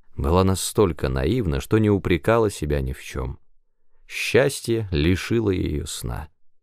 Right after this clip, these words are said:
Жульен заснул мертвым сном, смертельно уставший от борьбы, происходившей в течение всего дня между гордостью и застенчивостью его души.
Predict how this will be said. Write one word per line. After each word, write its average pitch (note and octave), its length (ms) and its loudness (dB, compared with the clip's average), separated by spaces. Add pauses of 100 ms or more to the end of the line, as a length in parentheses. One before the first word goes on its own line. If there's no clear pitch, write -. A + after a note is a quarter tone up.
(760)
Жульен E2+ 640 4
заснул A2+ 480 2
мертвым F2 600 2
сном, F#2+ 420 -2
смертельно F2 720 2
уставший C#2+ 500 -2
от B1+ 100 -2
борьбы, D#2 440 0 (180)
происходившей E2+ 720 0
в - 80 -4
течение F2 460 0
всего C#2 400 -2
дня E2 260 0
между D2+ 340 0
гордостью G#2+ 720 0
и C3+ 140 -2
застенчивостью F2+ 960 -2
его C2 220 -4
души. - 400 -10